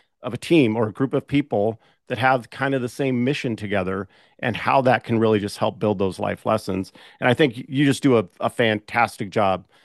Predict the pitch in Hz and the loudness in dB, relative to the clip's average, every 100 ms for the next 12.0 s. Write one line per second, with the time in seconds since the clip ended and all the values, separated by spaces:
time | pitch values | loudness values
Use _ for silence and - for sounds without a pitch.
0 | _ _ - 120 107 107 107 101 - 110 | _ _ -16 -6 -6 0 2 2 0 -6
1 | 101 107 98 98 101 98 - 107 95 127 | -2 -2 -2 -6 -2 -2 0 -4 -2 0
2 | 127 123 120 113 _ _ _ 117 110 113 | 0 2 2 0 _ _ _ 0 0 0
3 | 123 120 107 104 104 - 110 113 101 - | 0 0 2 0 0 -4 -8 -8 -10 2
4 | 135 131 139 131 - _ _ 127 110 - | 4 4 2 -2 -2 _ _ -4 -2 -2
5 | 107 127 139 143 143 127 104 - - 113 | 0 2 4 2 2 -2 -6 -6 0 2
6 | 123 147 147 _ _ _ - 113 117 123 | 4 4 0 _ _ _ -10 2 4 4
7 | 165 160 _ _ - 127 - - 127 - | 2 -2 _ _ -6 -6 -6 -2 -2 -2
8 | - - 123 - - 170 147 110 104 - | -10 -2 -2 -2 2 8 8 6 -2 -8
9 | _ _ _ - 120 98 98 87 - _ | _ _ _ -4 0 0 -2 -6 -10 _
10 | _ _ _ _ _ - 135 117 127 120 | _ _ _ _ _ -8 0 4 6 6
11 | 101 113 113 107 104 101 101 101 101 - | 4 4 6 4 2 2 0 2 0 -2